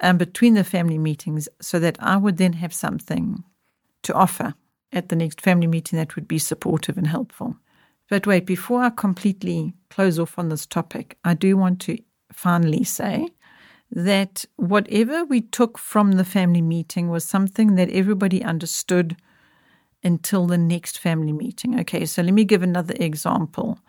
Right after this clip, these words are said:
Let's say at one of the family meetings, there had been, one of the young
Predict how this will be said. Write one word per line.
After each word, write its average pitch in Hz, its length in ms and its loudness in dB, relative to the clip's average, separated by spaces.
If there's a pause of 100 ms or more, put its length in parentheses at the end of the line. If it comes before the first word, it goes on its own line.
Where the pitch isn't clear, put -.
(800)
Let's 220 260 2
say 190 580 2
at 165 220 -4
one 175 140 2
of 185 80 2
the 180 80 2
family 175 340 0
meetings, 160 560 -4
there 170 240 0
had 160 420 -2
been, 165 440 2 (720)
one 180 280 4
of 180 80 2
the 170 180 2
young 160 520 -2